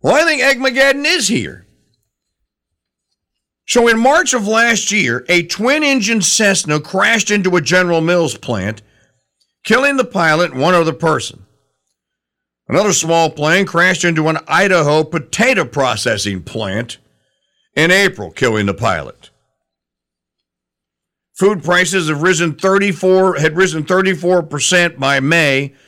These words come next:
following Russia's invasion of Ukraine. And, and, and then he talks about the wheat exports and all this. Is Eggmageddon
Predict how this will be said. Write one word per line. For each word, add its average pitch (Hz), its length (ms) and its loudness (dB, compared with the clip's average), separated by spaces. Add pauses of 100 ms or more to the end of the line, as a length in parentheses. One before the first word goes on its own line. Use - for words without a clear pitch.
(240)
following 170 440 2
Russia's 165 440 0
invasion 143 580 0
of 117 140 -4
Ukraine. 147 720 -2 (460)
And, - 160 -6
and, 151 200 0
and 160 160 2
then 156 160 0
he 151 320 0
talks 147 300 -2
about 139 220 -2
the 131 80 0
wheat 151 240 2
exports 110 520 -4
and 104 100 -2
all 92 200 -4
this. - 380 -14 (3250)
Is 214 400 0
Eggmageddon 202 1400 0